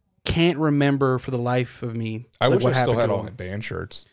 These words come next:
Speaker 2: 'Cause
Speaker 1: I had
Speaker 2: I, I would've turned it into, like, the, have you seen the people turn them into quilts and stuff?
Speaker 1: Mm-hmm.
Speaker 2: Yeah, I would wanna do,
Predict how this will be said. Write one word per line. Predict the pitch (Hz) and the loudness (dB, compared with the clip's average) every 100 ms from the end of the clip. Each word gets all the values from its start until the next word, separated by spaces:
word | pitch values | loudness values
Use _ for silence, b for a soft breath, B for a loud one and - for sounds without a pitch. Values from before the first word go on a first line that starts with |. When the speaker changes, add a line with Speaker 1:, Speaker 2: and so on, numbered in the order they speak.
| _ _ _ _ _ _ _ | _ _ _ _ _ _ _
Speaker 2:
'Cause | - | 2
Speaker 1:
I | 131 | 6
had | 196 | 6
Speaker 2:
I, | 120 | 6
I | |
would've | 131 135 | 2 0
turned | 110 117 110 | -2 -2 -2
it | 107 | -4
into, | 104 - | -6 -4
like, | 101 95 | -6 -4
the, | 98 90 87 90 | -2 0 0 0
have | 110 | 0
you | |
seen | 110 127 | 2 4
the | 107 | 4
people | 113 107 | 2 2
turn | 113 | 0
them | 107 | 0
into | 101 92 | -4 -8
quilts | - 95 95 | 0 0 0
and | 110 | -4
stuff? | 110 120 127 | -2 -2 0
Speaker 1:
Mm-hmm. | 139 131 127 113 110 | 2 2 2 -2 -4
Speaker 2:
Yeah, | 107 87 | -4 -2
I | |
would | 107 107 | -2 -2
wanna | 101 92 | -4 -8
do, | 87 95 | -10 -14